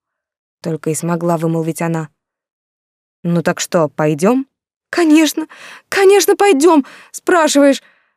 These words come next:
Но с тобой, если честно, я бы и в органный зал пошла». Ловлю на слове.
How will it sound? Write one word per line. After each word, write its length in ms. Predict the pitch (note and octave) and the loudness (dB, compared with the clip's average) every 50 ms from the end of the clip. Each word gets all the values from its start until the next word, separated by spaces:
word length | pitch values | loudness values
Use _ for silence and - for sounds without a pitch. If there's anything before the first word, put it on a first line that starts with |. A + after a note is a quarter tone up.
| _ _ _ _ _ _ _ _ | _ _ _ _ _ _ _ _
Но 140 | A#3 A3+ B3 | -2 -2 -2
с 60 | A#3+ | 0
тобой, 300 | - D4 B3+ D#4+ E4+ E4 | -2 -2 -2 0 -2 -2
если 240 | E4 D4 - - C#4+ | -2 -4 -4 -6 -6
честно, 480 | - - D4+ C#4+ D4+ D4 C#4+ C#4+ - | -4 -4 -4 -2 -2 -2 -2 -2 -4
я 260 | - B3 A3+ B3+ C#4+ C4 | -6 -6 -2 0 0 2
бы 160 | A#3 C#4 C4+ | 4 2 2
и 40 | B3+ | 2
в 60 | B3 | 2
органный 460 | C4 B3 G#3+ A#3 B3+ B3+ B3+ A#3+ A#3+ | -2 -2 0 0 0 2 2 2 0
зал 280 | A3+ G#3 A#3 B3 B3+ B3 | 0 0 -2 -2 -2 -6
пошла». 500 | _ - A#3+ - - B3 B3 A#3+ B3+ _ _ _ _ _ _ _ _ _ _ _ _ _ _ _ _ _ _ _ _ _ | _ -14 -14 -12 -12 -12 -14 -14 -16 _ _ _ _ _ _ _ _ _ _ _ _ _ _ _ _ _ _ _ _ _
Ловлю 500 | - G3+ G3+ G#3 G#3+ G3 A3 A3+ A#3 - - | -6 -2 0 0 0 0 2 2 2 0 0
на 260 | - G#3+ G#3+ G#3 F#3 | 0 0 0 0 0
слове. 460 | E3+ - - E3+ D#3 D3 D3+ D3 C#3+ | -2 -4 -6 -8 -6 -6 -6 -8 -10